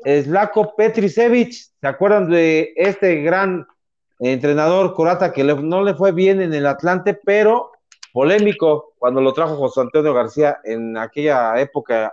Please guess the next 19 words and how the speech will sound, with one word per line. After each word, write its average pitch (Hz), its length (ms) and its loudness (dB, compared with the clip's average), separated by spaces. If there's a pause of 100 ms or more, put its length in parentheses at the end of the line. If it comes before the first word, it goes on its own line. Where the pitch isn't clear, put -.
(100)
en 104 160 -8
los 107 200 -6
noventas, 127 540 -6
a 107 100 -14
finales 135 300 -6
de 117 60 -4
los 113 120 -2
noventas? 151 400 -2 (440)
Petricevic 160 640 2
es 214 100 4
nuestro 202 400 0
próximo 202 400 0
invitado 151 400 0
en 170 80 2
la 143 120 -2
Quinta 170 220 -2
Deportiva. 160 560 2
Aquí 202 240 0
decimos 277 640 2